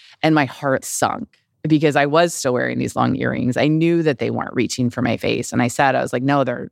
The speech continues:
they're not." And she's like, "Okay." She, like, checks another thing on her form. And at the end of the meeting, she hands me a pack of tissues and she goes, "My allergies always bother me this time of year too."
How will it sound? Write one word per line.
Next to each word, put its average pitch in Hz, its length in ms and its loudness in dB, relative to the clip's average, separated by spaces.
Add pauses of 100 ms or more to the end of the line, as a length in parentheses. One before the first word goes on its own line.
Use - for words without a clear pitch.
(120)
they're 123 120 0
not." 123 400 0
And 151 160 -8
she's 120 160 -6
like, 131 140 -2
"Okay." 165 460 0 (340)
She, 135 120 0
like, 117 140 2
checks - 300 -4
another 123 260 2
thing 123 460 -4
on 127 100 -2
her 123 140 -4
form. 123 380 -2
And 127 240 -4 (180)
at 156 140 2
the 160 120 0
end 160 220 0
of 151 200 0
the 143 80 0
meeting, 135 520 0 (320)
she - 220 0
hands 156 400 0
me 131 320 2
a 143 60 -4
pack - 260 -2
of 151 80 -4
tissues 120 680 -4
and 139 140 0
she 180 140 0
goes, 160 180 4
"My 190 160 4
allergies 185 440 0
always 143 200 2
bother 135 300 2
me 127 120 2
this 120 200 0
time 139 280 0
of 123 100 -4
year 120 200 0
too." - 300 0